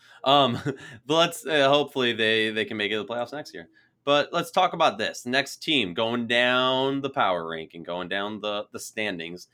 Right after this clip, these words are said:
the Dallas Wings. Looking at them, not in a vacuum of this season,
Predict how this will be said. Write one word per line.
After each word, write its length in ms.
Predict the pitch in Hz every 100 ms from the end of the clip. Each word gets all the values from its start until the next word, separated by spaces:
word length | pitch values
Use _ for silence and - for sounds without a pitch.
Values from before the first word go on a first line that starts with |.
| _ _
the 80 | -
Dallas 420 | 135 170 175 -
Wings. 500 | 117 110 80 - - - _ _ _
Looking 300 | 113 123 147
at 140 | 143 135
them, 280 | 143 139 110
not 240 | 113 123
in 80 | 131
a 40 |
vacuum 420 | 101 113 113 127
of 180 | 107 87
this 220 | 101 120
season, 460 | - 160 147 170 165